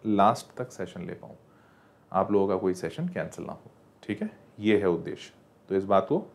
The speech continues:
ध्यान में रखिएगा। और साथ ही साथ मेरी ये भी मदद कीजिएगा कि अगर कोई चैट बॉक्स में कोई बोलता है कि "यार हर्ष सर बड़े सुस्त लग रहे हो, आवाज़ नहीं आ रही है, स्लो है, ये है, वो है", तो उस बच्चे के भी ज्ञान चक्षु को खोल देना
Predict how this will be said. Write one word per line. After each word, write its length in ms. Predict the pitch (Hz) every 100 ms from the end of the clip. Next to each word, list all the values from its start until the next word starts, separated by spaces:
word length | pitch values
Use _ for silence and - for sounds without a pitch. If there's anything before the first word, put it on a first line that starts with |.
| -
ध्यान 220 | 101 90
में 120 | 98
रखिएगा। 360 | 95 - 98 185 - - - - _ - -
और 340 | 117 165 - - - _ _ _
साथ 240 | - 104 101
ही 60 |
साथ 220 | 123 120 123
मेरी 200 | 113 107
ये 60 |
भी 120 | 98
मदद 260 | 113 104 98
कीजिएगा 320 | 95 95 131 185
कि 140 | 180
अगर 200 | 131 139
कोई 140 | 147
चैट 240 | 139 101 95
बॉक्स 260 | 101 101 -
में 80 | 110
कोई 100 | 107
बोलता 360 | 90 82 90
है 240 | 95 180 - _ _ -
कि 80 | 95
"यार 120 | 92
हर्ष 200 | 92 -
सर 80 | 92
बड़े 220 | 92 90
सुस्त 280 | - 90 90
लग 160 | 87
रहे 120 | 90
हो, 160 | 90 87
आवाज़ 420 | - 87 87 87
नहीं 160 | 92 90
आ 80 | 85
रही 200 | 85 -
है, 100 | 80
स्लो 280 | - 90 80
है, 200 | 90 85
ये 180 | 90 90
है, 100 | 87
वो 200 | 85 85
है", 160 | - - - _ - _ _ _
तो 100 | 123
उस 120 | 113
बच्चे 360 | 104 98 - 127
के 140 | 120
भी 140 | 107 151
ज्ञान 380 | 123 95 101 107
चक्षु 340 | 98 - 104
को 120 | 104
खोल 280 | 101 95 90
देना 240 | 90 104